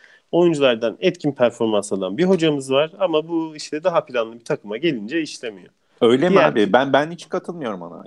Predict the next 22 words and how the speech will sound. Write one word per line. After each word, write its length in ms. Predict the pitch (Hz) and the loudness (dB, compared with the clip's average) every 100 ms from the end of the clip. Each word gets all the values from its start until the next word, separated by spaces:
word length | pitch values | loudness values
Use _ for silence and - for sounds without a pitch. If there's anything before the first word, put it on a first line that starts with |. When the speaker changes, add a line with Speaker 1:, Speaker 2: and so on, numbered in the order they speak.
| 92 | -4
Speaker 2:
Ya 180 | 101 101 | -4 -4
bir 60 | |
şey, 340 | - 131 127 - | -2 -2 0 -2
Başakşehir 500 | 113 151 - 143 135 | 0 0 -2 -4 -4
özelinde 460 | 139 131 139 143 | -6 -6 -6 -6
katılmıyorum 480 | - - 87 85 82 _ | -6 -10 -16 -20 -20 _
yani. 140 | _ _ _ _ _ - | _ _ _ _ _ -2
Başakşehir'in 640 | 117 147 147 143 131 139 | 0 0 -4 -6 -6 -8
bundan 280 | 135 139 135 | -8 -8 -8
önceki 380 | 135 127 123 120 | -8 -10 -10 -4
beş 180 | 135 123 | -2 0
hafta 260 | 120 - | -2 -4
işte 360 | 117 - 110 - _ _ _ _ _ | -8 -4 -6 -6 _ _ _ _ _
şey, 300 | 120 113 101 _ 76 | 0 0 -2 _ -8
ta 300 | - 123 123 | 2 2 2
Bursaspor 460 | 127 - 135 - 131 | -2 -8 -10 -6 -6
maçından 480 | 123 123 131 131 120 | -6 -10 -8 -8 -8
beri 160 | 110 | -10
takip 340 | 117 120 - 120 | -6 -6 -6 -12
ediyorum 320 | 101 95 92 | -8 -10 -8
ben 160 | 90 92 | -8 -8
Başakşehir'i. 680 | 87 98 - 92 95 127 | -10 -12 -12 -12 -10 -12